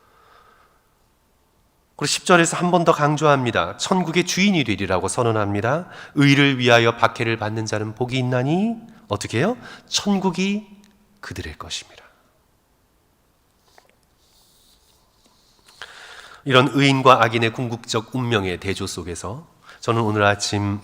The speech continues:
주목하고 싶은 성경의 표현 한 가지가 있는데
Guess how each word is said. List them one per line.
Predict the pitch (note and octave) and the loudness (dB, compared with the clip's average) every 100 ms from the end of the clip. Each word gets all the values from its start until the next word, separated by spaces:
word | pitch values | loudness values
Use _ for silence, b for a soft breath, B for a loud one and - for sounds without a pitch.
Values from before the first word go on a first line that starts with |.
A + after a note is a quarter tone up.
| - | -10
주목하고 | - A#2 A2 A2 G2+ F#2 | -4 0 0 0 -4 -2
싶은 | - - F#2+ | -8 -8 -8
성경의 | F#2+ - B2 A2+ G#2 G#2 | -6 -6 -2 -2 -4 -6
표현 | C3+ A2 E2 D#2 D#2 b b | -6 -4 -6 -12 -18 b b
한 | - B2 | -6 -2
가지가 | F#2+ - F2 | -2 -4 -10
있는데 | D#2+ D#2 E2 E2 | -10 -12 -12 -14